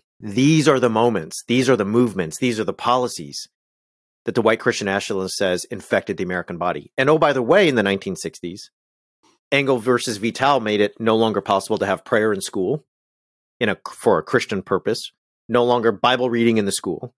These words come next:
So this is also when God got taken out of the schools, supposedly, we've all heard a million times,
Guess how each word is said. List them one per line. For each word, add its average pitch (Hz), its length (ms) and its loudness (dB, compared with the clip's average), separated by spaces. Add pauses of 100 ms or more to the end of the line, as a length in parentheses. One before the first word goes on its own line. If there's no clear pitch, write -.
(220)
So 135 120 0
this 143 220 2
is 127 140 0
also 131 320 2
when 127 200 -2
God 127 300 2
got 139 220 0
taken 135 280 2
out 151 140 2
of 151 80 0
the 160 60 0
schools, 202 580 2
supposedly, 107 580 0
we've 95 220 -4
all 98 160 4
heard 92 200 -2
a 87 40 -4
million 85 340 -8
times, - 400 -16